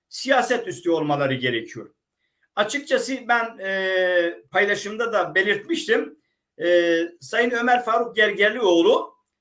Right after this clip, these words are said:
e, inançsal değil, ideolojik değil, siyasal değil, tamamen insani ve vicdani bir yaklaşım ser-, e, sergileyen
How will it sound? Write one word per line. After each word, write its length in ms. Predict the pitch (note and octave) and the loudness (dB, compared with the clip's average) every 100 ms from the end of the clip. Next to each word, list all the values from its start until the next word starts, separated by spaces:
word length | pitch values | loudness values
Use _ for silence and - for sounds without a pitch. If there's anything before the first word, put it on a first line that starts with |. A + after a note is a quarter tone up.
| _ _ _ _ | _ _ _ _
e, 220 | - G3 G3 | -6 -6 -4
inançsal 680 | A#3+ B3 A#3+ - C4 A#3+ | 0 0 0 2 2 2
değil, 380 | A#3 G3 E3 F#3 | 0 0 -2 -4
ideolojik 580 | G3+ A3 A3+ G#3 A#3 F#3+ | 0 2 2 0 -4 2
değil, 220 | F#3+ - | 4 4
siyasal 680 | - - A#3 A3+ A#3 G#3 F3 | -4 -2 -2 0 2 2 4
değil, 280 | A3+ C4+ - | 2 2 -4
tamamen 560 | G#3 A#3+ B3 A3+ C4 B3 | -4 0 2 2 0 -4
insani 500 | A3 - A#3 C4+ D#4 | -8 -4 -4 -4 2
ve 180 | A#3 | 2
vicdani 420 | G3 F3+ A3 A#3 A#3+ | 2 0 2 2 0
bir 80 | |
yaklaşım 500 | G#3+ G3+ - A3+ - | -2 -2 -2 -10 -2
ser-, 360 | F#3 G3+ G3 F#3 | 0 0 -2 -2
e, 40 | |
sergileyen 800 | E3+ F#3+ F#3 F3+ F3+ A3 D#4+ - | -2 0 0 -2 -2 0 0 -4